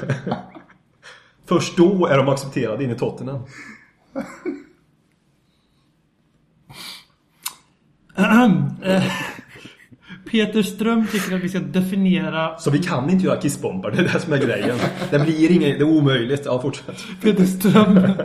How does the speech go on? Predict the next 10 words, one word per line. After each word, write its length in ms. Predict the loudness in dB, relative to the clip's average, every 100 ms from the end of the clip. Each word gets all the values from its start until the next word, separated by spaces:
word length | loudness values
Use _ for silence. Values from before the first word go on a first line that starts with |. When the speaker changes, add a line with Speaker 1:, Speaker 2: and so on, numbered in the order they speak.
| -4 -4 -10 -8 -2
Speaker 2:
Peter 200 | -2 -2
Ström 360 | -2 -2 -2
tycker 200 | -4 -6
vi 80 | -4
ska 100 | -4
definiera 680 | -2 -2 2 2 2 0 -4
Löfven-effekten. 960 | -4 -4 -4 -4 -8 -12 -8 -8 -6
För 60 | -4
alla 160 | -2
som 380 | -2 -4 -6 -12